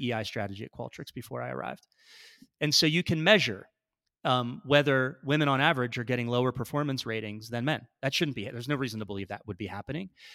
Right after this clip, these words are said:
You can measure whether, um, the expected promotion rates based on your demography,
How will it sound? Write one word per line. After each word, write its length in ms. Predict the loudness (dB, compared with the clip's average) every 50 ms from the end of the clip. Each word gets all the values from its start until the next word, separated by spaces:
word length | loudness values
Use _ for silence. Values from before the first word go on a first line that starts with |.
| -20 _
You 140 | 2 2 4
can 140 | 4 4 6
measure 340 | 6 6 6 6 2 0 2
whether, 460 | 2 2 2 2 0 -2 -2 -4 -8 _ _ _ _ _ _ -4
um, 380 | -4 -2 -2 -2 -4 -6 -8 -12 -6 -2
the 240 | 0 0 0 0
expected 640 | -2 -2 0 0 2 6 6 6 6 6 2 -2 0
promotion 460 | 0 2 4 4 4 4 2 0 -2
rates 260 | -2 -4 -6 -6 -8 -6
based 260 | -6 -6 -6 -4 -6
on 80 | -6
your 120 | -6 -4 -4
demography, 680 | -2 0 2 2 4 2 0 -2 -4 -6 -10 -10 -10